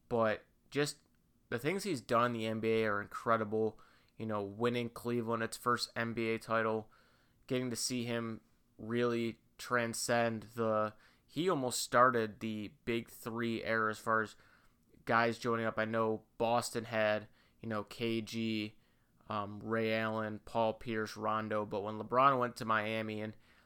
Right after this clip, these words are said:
um, played with Chris Bosh and Dwayne Wade, that was just something that the N B A really hadn't seen in a long time as far as having that level of caliber players. No disrespect to Kevin Garnett and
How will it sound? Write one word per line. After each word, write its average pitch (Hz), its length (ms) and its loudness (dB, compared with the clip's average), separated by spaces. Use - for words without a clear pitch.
um, 104 220 -4
played 120 280 2
with 113 160 -4
Chris 117 320 -2
Bosh 117 380 4
and 110 100 -8
Dwayne 101 360 -6
Wade, 101 360 -6
that 110 160 0
was 110 140 -4
just 104 220 -8
something 104 440 -4
that 104 220 -2
the 131 160 -2
N 139 80 0
B 135 160 0
A 120 60 0
really 120 500 -2
hadn't 117 580 -2
seen 120 360 -4
in 107 100 -6
a 98 80 -8
long 113 420 -2
time 107 500 0
as - 80 -14
far 127 100 2
as 120 120 -2
having 110 320 -4
that 113 340 0
level 113 380 -2
of 104 140 -8
caliber 104 600 0
players. 113 240 -2
No 117 180 2
disrespect 117 460 -2
to - 80 -14
Kevin 110 380 -4
Garnett 107 420 0
and 101 160 -10